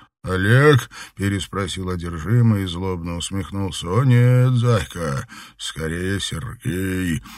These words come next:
«Что?» — в ужасе вытаращила глаза девушка. «Зайка? Только он называл меня так». «Это я!» — двумя голосами подтвердил одержимый темным попутчиком,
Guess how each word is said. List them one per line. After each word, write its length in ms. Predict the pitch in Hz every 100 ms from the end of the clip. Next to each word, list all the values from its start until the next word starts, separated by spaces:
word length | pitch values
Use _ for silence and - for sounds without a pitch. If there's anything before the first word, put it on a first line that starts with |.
| - -
«Что?» — 560 | - - - 110 165 - - -
в 160 | 92 92
ужасе 380 | 95 90 -
вытаращила 640 | 95 95 - 87 - 82 85
глаза 340 | 87 92 90
девушка. 520 | 90 92 90 - 87 - - _
«Зайка? 600 | 92 95 95 113 - 160 - _ _ _ _ _
Только 360 | 107 110 110 123
он 260 | 131 131
называл 380 | 135 139 139 131
меня 200 | 120 113
так». 360 | 107 98 - - - - -
«Это 720 | 76 90 - _ - 95 143 139
я!» — 500 | 113 101 120 127 123 - -
двумя 480 | - 82 90 98 98
голосами 640 | 90 92 87 - 107 107 104
подтвердил 720 | 98 - 87 95 90 98 92
одержимый 640 | 85 85 82 78 95 87
темным 440 | 80 95 92 87 82
попутчиком, 840 | 85 - 110 - 104 - 101 113